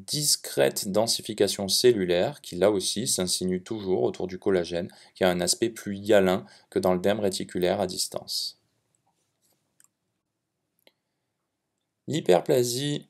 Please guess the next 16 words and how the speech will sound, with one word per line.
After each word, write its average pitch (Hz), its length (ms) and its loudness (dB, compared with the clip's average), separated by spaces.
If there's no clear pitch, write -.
épidermique 107 920 0
induite 117 480 -4
par 87 140 0
l'histiocytofibrome 95 1000 -2
peut 113 120 -2
aussi 98 320 2
conduire 107 840 -2
à 92 140 0
des 90 380 -4
images 98 580 0
très 165 160 0
particulières 107 800 -2
qu'on 95 160 -4
dit 95 400 -4
d'induction 135 580 0
folliculaire. 117 720 -4